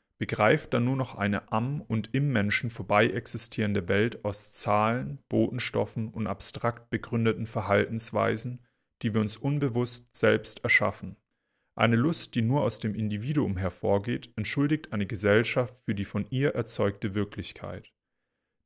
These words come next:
Dieser Eingrenzung von Lust auf das Individuum liegt die moralische Schuldzuweisung nahe, dass im Falle eines lustlosen Lebens es alleine an der eigenen psychischen und physiologischen Verfassung liegt. Auf diese Weise wird ein lustloses Alter für die meisten nicht nur zum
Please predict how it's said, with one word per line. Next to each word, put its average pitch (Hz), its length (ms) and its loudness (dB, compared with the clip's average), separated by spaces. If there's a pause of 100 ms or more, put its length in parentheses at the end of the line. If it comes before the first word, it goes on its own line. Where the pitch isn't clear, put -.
Dieser - 380 2
Eingrenzung 117 680 2
von 104 180 -4
Lust 131 360 -4
auf - 140 -8
das - 160 -6
Individuum 127 840 -4
liegt 113 260 -6
die 110 60 0
moralische 104 640 0
Schuldzuweisung 98 880 -2
nahe, 101 420 -4 (440)
dass - 200 0
im 120 100 -4
Falle 139 380 4
eines 104 300 -2
lustlosen 117 600 0
Lebens 98 600 -2
es - 200 -6
alleine 101 520 0
an 110 120 -4
der - 200 -4
eigenen 120 540 0
psychischen 120 600 -4
und 113 180 -6
physiologischen 104 800 -2
Verfassung 107 560 -2
liegt. - 360 -14 (680)
Auf - 140 -6
diese 151 340 0
Weise 120 460 4
wird 110 140 -4
ein 104 120 0
lustloses 113 760 -2
Alter 117 400 2
für - 180 -10
die 101 100 0
meisten 98 580 -2
nicht 117 220 -4
nur 110 160 0
zum 107 220 -4